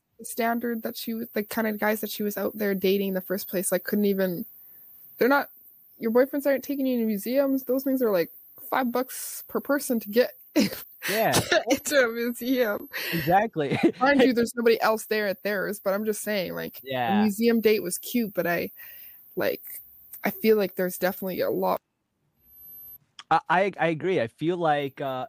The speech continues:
Speaker 2: she's a nurse, first of all, so she's around doctors all the time.
Speaker 1: Mm-hmm.
Speaker 2: Doctors got money. They can take her out to
Speaker 1: Mm-hmm.
Speaker 2: nothing. But it could be she's young.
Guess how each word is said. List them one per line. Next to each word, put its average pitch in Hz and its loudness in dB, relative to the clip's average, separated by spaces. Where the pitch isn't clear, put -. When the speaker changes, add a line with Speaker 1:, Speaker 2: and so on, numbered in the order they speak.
Speaker 2:
she's 262 4
a 403 6
nurse, 190 6
first 160 -6
of 113 -8
all, 107 -8
so 165 -4
she's 233 -4
around 180 4
doctors 143 0
all 151 -2
the 123 -6
time. 127 0
Speaker 1:
Mm-hmm. 240 -4
Speaker 2:
Doctors 226 0
got 180 0
money. 143 -4
They 202 0
can - -2
take 208 2
her 151 4
out 147 6
to 262 -4
Speaker 1:
Mm-hmm. 143 -6
Speaker 2:
nothing. 139 -12
But 170 4
it 185 -6
could 302 0
be 294 6
she's 160 2
young. 151 2